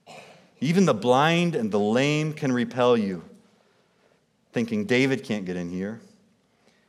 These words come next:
Yet David did capture the stronghold of Zion, that is the city of David.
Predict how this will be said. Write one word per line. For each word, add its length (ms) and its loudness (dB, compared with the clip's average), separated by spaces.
Yet 120 -8
David 300 -4
did 220 -2
capture 440 -4
the 100 -2
stronghold 540 -2
of 80 -4
Zion, 400 -2
that 180 4
is 140 -2
the 80 -4
city 340 0
of 120 -2
David. 420 0